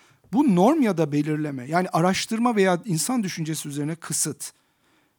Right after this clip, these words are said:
norm nereden gelir sorusuna yanıtı, e, şöyle bir ilginç yaklaşım var Rorty'nin.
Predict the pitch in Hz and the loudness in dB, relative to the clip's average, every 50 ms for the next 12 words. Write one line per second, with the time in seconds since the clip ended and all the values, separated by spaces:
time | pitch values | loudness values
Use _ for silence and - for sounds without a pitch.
0 | _ _ _ _ _ _ - 143 156 165 165 156 151 151 170 202 208 165 147 123 | _ _ _ _ _ _ 0 2 4 4 4 4 2 0 0 -2 -2 -4 -6 -6
1 | 120 113 123 117 127 135 - - 170 175 175 - - 156 151 147 139 143 160 196 | -6 -8 -10 -12 -12 -14 -12 -10 -10 -10 -10 -10 -8 -8 -6 -6 -4 -4 -4 -4
2 | 180 143 - - - - 185 - _ _ _ _ _ _ _ _ _ _ _ _ | -4 -6 -8 -12 -16 -16 -18 -20 _ _ _ _ _ _ _ _ _ _ _ _
3 | - 156 151 156 151 151 147 147 147 147 147 143 143 143 165 - _ _ _ _ | -4 -2 0 2 2 2 2 2 2 2 2 2 0 -2 -4 -12 _ _ _ _
4 | _ _ _ _ _ _ _ _ - - - - - 294 294 226 208 170 185 180 | _ _ _ _ _ _ _ _ -20 -14 -10 -8 -6 -4 -2 -2 0 0 0 -2
5 | 170 - - _ _ _ _ _ _ _ _ _ _ _ _ - - 160 160 165 | -4 -6 -12 _ _ _ _ _ _ _ _ _ _ _ _ -6 -6 -4 -2 -2
6 | 196 196 - 165 147 135 - 165 135 - - 175 165 165 156 127 107 98 95 107 | -4 -2 -2 -2 -4 -4 -6 -8 -10 -8 -6 -6 -6 -6 -6 -8 -8 -12 -14 -18
7 | 104 101 - - - 78 76 - | -20 -18 -18 -18 -18 -18 -20 -20